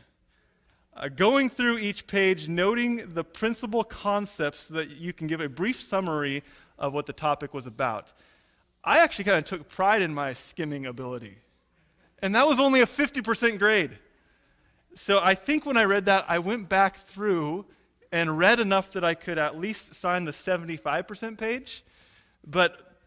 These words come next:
then it said this, all right, to motivate you to honesty, it said these exact words. "Turning in this report means that you agree to the following statement. 'On my honor, I promise to maintain the highest standard of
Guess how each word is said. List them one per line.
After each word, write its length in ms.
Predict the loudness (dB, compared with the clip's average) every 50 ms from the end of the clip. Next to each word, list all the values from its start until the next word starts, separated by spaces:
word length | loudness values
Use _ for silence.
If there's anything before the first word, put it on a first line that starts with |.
| _ _ _ _ _ _ _ -12
then 220 | -4 0 0 2
it 80 | 2 2
said 220 | 0 0 0 2
this, 520 | 2 0 -2 -2 -6 -14 -16 -16 -18 -20 _ _ _ _ _ _ _ _ -8
all 80 | -4 -4
right, 120 | -4 -4 -6
to 100 | -8 -2
motivate 560 | 2 2 4 4 4 4 4 2 2 0 -4
you 80 | -6
to 120 | -4 -4 -2
honesty, 640 | 0 0 0 0 -2 -6 -10 -12 -10 -10 -10 -12 -16 _ _ _ _ _ _ _ _ _ _ _ _ _
it 80 | -12 -4
said 220 | -2 -2 -2 0
these 200 | 0 -2 -2 -2
exact 380 | -6 -2 2 2 2 2 2 -2
words. 500 | -8 -10 -10 -10 -14 -18 -18 -18 -20 -20 _ _ _ _ _ _ _ _ _ _ _ _ _ _
"Turning 460 | -8 -2 0 2 4 4 4 2 2
in 240 | 0 0 -2 0 0
this 180 | -2 -2 -4 -4
report 420 | -8 -8 -4 -2 0 0 0 -2
means 380 | -4 -6 -4 -4 -6 -6 -8 -8
that 120 | -10 -10
you 240 | -8 -6 -4 -2 -2
agree 360 | -4 -2 -2 0 0 0 0
to 120 | -2 -4 -8
the 100 | -8 -8
following 480 | -2 0 2 2 2 2 0 -2 -4
statement. 680 | -6 -8 -4 -4 -4 -4 -4 -8 -12 -16 -18 -20 -20 -20 _ _ _ _ _ _ _ _ _ _ _ _ _ _ _ _ _ _ _
'On 580 | 2 4 4 6 6 6 4 4 2 -2 -4 -8 -10
my 580 | -6 -2 0 2 2 2 2 2 0 0 -2 -4 -10 _ _ -2
honor, 600 | 2 4 4 4 2 2 -2 -6 -10 -12 -16 -20 -20 _ _ _ _ _ _ _ _ _ _ _ _ _ _ -2
I 220 | 2 4 4 4
promise 520 | 2 0 0 2 2 4 4 2 0 -4 -4
to 120 | -4 -2
maintain 520 | -2 0 -2 -2 -4 -4 -4 -2 -2 0
the 140 | 0 0 0
highest 500 | 0 -2 0 2 2 4 4 2 0 -2
standard 400 | -6 -6 -2 0 0 2 0 0
of 120 | -4 -4